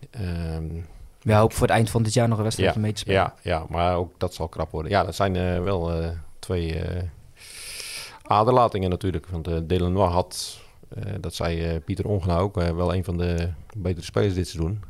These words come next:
Speaker 1: Eh, die had ook wel de beste statistieken. En, eh, ja, Lars Knipping heeft, eh, natuurlijk ook wel, eh, onderweg al heel wat puntjes gepakt
Speaker 2: Die
Speaker 1: voor
Speaker 2: keeper
Speaker 1: de
Speaker 2: trouwens met rug nummer nul één zag ik tegen, eh, Heerenveen. Dat vond ik <laughs> vrij opzienbarend.
Speaker 1: Ja,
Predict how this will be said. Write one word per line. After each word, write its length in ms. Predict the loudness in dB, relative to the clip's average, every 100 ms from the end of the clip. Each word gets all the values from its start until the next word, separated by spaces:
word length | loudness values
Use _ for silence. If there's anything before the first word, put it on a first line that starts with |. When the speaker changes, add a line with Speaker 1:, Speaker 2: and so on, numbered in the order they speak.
| -10
Speaker 1:
Eh, 260 | -4 -2 -2
die 100 | -2
had 100 | -2
ook 80 | -2
wel 100 | -2
de 80 | 0
beste 240 | -2 -4
statistieken. 760 | -6 -4 -4 -4 -6 -4 -6 -8 -20 _ _
En, 320 | -6 -4 -2
eh, 160 | -2 0
ja, 180 | 0 0
Lars 220 | -2 -4
Knipping 320 | -2 -2 -2
heeft, 220 | -2 -2 -2
eh, 60 |
natuurlijk 380 | -2 -2 -6 -6
ook 140 | -6
wel, 300 | -2 0 0 0
eh, 160 | 0
onderweg 320 | 0 2 2
al 220 | 2 2 4
heel 140 | 2
wat 140 | 0
puntjes 280 | -2 -2 -4
gepakt 220 | -4 -2 0
Speaker 2:
Die 80 |
Speaker 1:
voor 0 |
Speaker 2:
keeper 200 | 2 4
Speaker 1:
de 60 | 6
Speaker 2:
trouwens 240 | 6 6
met 180 | 4 4
rug 180 | 4 6
nummer 280 | 6 6 8
nul 320 | 8 6 6
één 220 | 4 6
zag 180 | 6 4
ik 60 | 4
tegen, 300 | 2 4 4
eh, 40 | 4
Heerenveen. 460 | 4 4 2 2
Dat 100 | 2
vond 160 | 2 2
ik 80 | 4
<laughs> 220 | 4 4
vrij 200 | 4 2
opzienbarend. 540 | 2 2 4 2 0 -4 -16 -8 4
Speaker 1:
Ja, 240 | 4